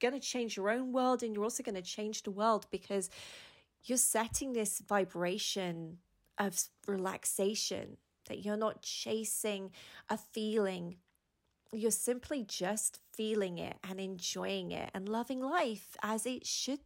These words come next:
be. And that is so beautiful. And that is so peaceful. And isn't that what you want? Of course it is. That's exactly what you want.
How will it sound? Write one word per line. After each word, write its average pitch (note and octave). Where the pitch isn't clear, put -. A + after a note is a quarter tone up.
be. E3+
And G#3+
that A3
is G3+
so G#3
beautiful. F#3+
And G#3
that G3+
is G#3
so A3+
peaceful. F#3
And A#3
isn't C4
that A#3+
what G#3+
you F#3+
want? F3+
Of G#3+
course -
it -
is. E3
That's A3
exactly -
what E3+
you E3+
want. E3+